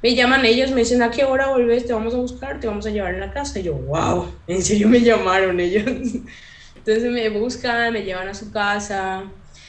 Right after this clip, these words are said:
Tenía siete, ocho gatitos por ahí tenían ellos, que rescataban de la calle. Y una perrita, Heidi se llama. Y, y wow, me encantó su casa, todo así, me encantó, muy rústica,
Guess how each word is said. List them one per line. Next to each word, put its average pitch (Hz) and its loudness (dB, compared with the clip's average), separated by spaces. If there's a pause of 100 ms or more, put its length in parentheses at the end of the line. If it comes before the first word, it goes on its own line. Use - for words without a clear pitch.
(140)
Tenía 170 -4
siete, 233 2
ocho 277 2
gatitos 247 -4
por 240 -4
ahí 180 -4
tenían 170 -6
ellos, 147 -12 (220)
que 175 -4
rescataban 165 0
de 160 -2
la 160 -8
calle. - -12 (840)
Y 170 -2
una 165 -2
perrita, 156 -4
Heidi 160 -4
se 147 -4
llama. 143 -6 (800)
Y, 160 -6
y 175 -6
wow, 165 2
me 160 -2
encantó 165 -2
su 180 -8
casa, 165 -4
todo 165 -2
así, 160 -4
me 151 -4
encantó, 147 -4
muy 165 0
rústica, 151 -4